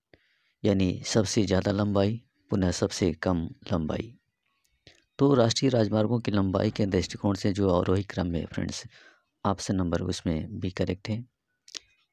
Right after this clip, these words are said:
पहले उत्तर प्रदेश, पुनः मध्य प्रदेश, पुनः तमिलनाडु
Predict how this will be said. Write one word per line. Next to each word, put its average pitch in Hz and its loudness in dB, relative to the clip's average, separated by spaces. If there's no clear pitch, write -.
पहले 101 4
उत्तर 117 0
प्रदेश, 104 2
पुनः 107 4
मध्य 101 2
प्रदेश, 107 0
पुनः 104 0
तमिलनाडु 104 0